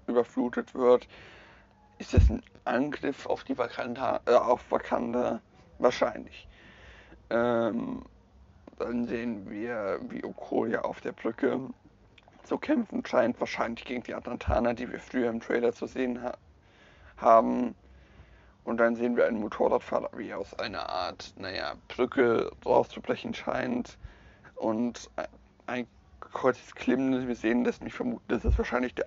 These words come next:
Arc-Reactor von Riri ist. Obwohl ich mir da nicht sicher bin, vielleicht ist es auch eine komplett neu eingeführte Person, so eine Art dritte Partei. Und dann sehen wir s-, weitere Szenen von Namor und dann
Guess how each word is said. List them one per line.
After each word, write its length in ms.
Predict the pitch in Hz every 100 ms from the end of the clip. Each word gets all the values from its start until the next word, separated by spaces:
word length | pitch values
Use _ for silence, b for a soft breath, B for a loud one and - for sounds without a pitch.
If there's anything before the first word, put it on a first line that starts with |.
| -
Arc-Reactor 680 | - - 254 - - -
von 280 | - - -
Riri 380 | 127 127 131 127
ist. 520 | - - - - - B B B B B B B
Obwohl 260 | - 120 127
ich 60 | 120
mir 120 | 120
da 100 | 127
nicht 160 | 123
sicher 260 | - 117 131
bin, 160 | 123 -
vielleicht 300 | - - -
ist 160 | -
es 100 | -
auch 100 | -
eine 120 | -
komplett 380 | - 208 - -
neu 320 | - - 123
eingeführte 840 | 127 135 123 - 135 127 - 123 117 B B B B B B B - - _ -
Person, 800 | - 120 113 120 123 131 127 127 -
so 100 | -
eine 100 | 247
Art 400 | 226 220 - - -
dritte 240 | - 240
Partei. 720 | 190 - - - - - 240 226 B B B B B B -
Und 80 | -
dann 160 | 123
sehen 300 | 135 131 120
wir 400 | 113 131 - - -
s-, 320 | - - - - - -
weitere 300 | 123 120 120
Szenen 340 | - 131 127
von 220 | - 120
Namor 840 | 120 127 135 143 139 143 143 135 - _ -
und 240 | 120 -
dann 400 | 127 123 123 117